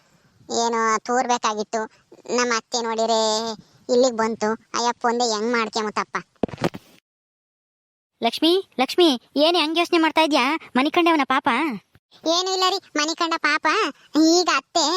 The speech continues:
Speaker 1: ಅದು ಸಾಕಮರ್ಮ ಅಂತ ಹೋಗ್ ಬರ್ತೀನಿ ಅಂತ ಹೋತು. ಆ, ಅದ್ ಸರಿ, ಕಡ್ಲೆಕಾಯ್ದೆಲ್ಲ ಆತ, ಚೀಲ ಮಾಡಿರಾ?
Speaker 2: ಹ್ಞೂ, ಕಡ್ಲೆಕಾಯಿ ಆಗೈತೆ, ತೂರ್ಬೇಕಾಗಿತ್ತು. ಕಡ್ಲೆಕಾಯಿ ಬಿಡ್ಸೋದೆಲ್ಲ ಆಗೈತಿ,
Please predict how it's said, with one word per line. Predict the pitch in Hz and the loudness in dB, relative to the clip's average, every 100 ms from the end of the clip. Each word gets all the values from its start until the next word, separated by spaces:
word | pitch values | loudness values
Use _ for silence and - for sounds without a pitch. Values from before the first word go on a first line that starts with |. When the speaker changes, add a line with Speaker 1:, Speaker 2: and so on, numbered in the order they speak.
| 330 - - | -2 -4 -4
Speaker 1:
ಅದು | 262 269 320 | -2 -2 -2
ಸಾಕಮರ್ಮ | 285 262 302 285 285 | -2 -2 -2 -2 -2
ಅಂತ | 277 294 | -4 -2
ಹೋಗ್ | 277 269 | 0 0
ಬರ್ತೀನಿ | 269 277 262 | -2 0 0
ಅಂತ | 285 294 | 0 0
ಹೋತು. | 247 285 262 349 - - 311 | 2 2 2 0 -2 -6 -2
ಆ, | 302 302 | 0 0
ಅದ್ | - | 0
ಸರಿ, | 453 381 - | 0 0 -2
ಕಡ್ಲೆಕಾಯ್ದೆಲ್ಲ | 349 370 427 403 392 359 359 | -2 -2 -2 0 2 2 0
ಆತ, | 392 320 | 0 -2
ಚೀಲ | 359 359 381 | 0 0 2
ಮಾಡಿರಾ? | 339 330 330 240 349 233 _ - - - _ - _ - | 0 0 -2 -2 -4 -8 _ -20 -16 -16 _ -20 _ 2
Speaker 2:
ಹ್ಞೂ, | 359 269 | 4 4
ಕಡ್ಲೆಕಾಯಿ | - - 269 233 269 285 285 | -2 -4 -2 0 0 0 2
ಆಗೈತೆ, | 254 277 294 320 | 0 0 0 0
ತೂರ್ಬೇಕಾಗಿತ್ತು. | - 294 311 285 285 269 247 | 2 4 4 2 0 -2 -2
ಕಡ್ಲೆಕಾಯಿ | 208 _ 240 208 226 240 | -6 _ -2 0 0 0
ಬಿಡ್ಸೋದೆಲ್ಲ | 226 254 240 240 | 0 2 2 0
ಆಗೈತಿ, | 214 240 262 | 0 0 0